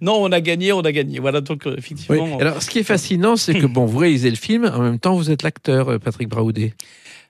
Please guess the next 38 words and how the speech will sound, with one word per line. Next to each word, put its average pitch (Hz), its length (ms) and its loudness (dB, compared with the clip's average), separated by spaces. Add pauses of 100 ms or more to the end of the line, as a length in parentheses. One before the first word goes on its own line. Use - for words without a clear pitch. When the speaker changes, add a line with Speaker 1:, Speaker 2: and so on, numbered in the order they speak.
Speaker 1:
Bah, 156 200 0
je, 147 240 -4 (180)
je, 147 160 -8 (280)
ça, 170 160 0
j'ai 180 120 -2
commencé 175 340 -2
à 170 40 2
le 156 60 -4
faire 170 180 -2
avec 143 180 -4
J'ai 131 120 0
une, 156 180 -2 (180)
Speaker 2:
Ouais. 139 140 4
Speaker 1:
mes 147 80 0
parents 135 220 -4
en 135 40 -4
divorce, 151 360 -2
avec 143 260 -8
Neuf 135 260 -8
mois, 160 480 0
avec 135 260 -4
Amour 160 220 0
et 151 60 -4
confusion 147 420 -6
derrière. 147 540 -2 (720)
Euh, 147 640 2 (1000)
c'est - 560 -2
ma 190 160 2
manière 208 400 2
d'artisan 190 600 -4
de, 139 600 0
de 139 120 -6
faire 160 220 -4
un 160 80 -2
film, 170 340 -4
en 143 60 -4
fait. 139 300 -6
Euh, 131 180 -2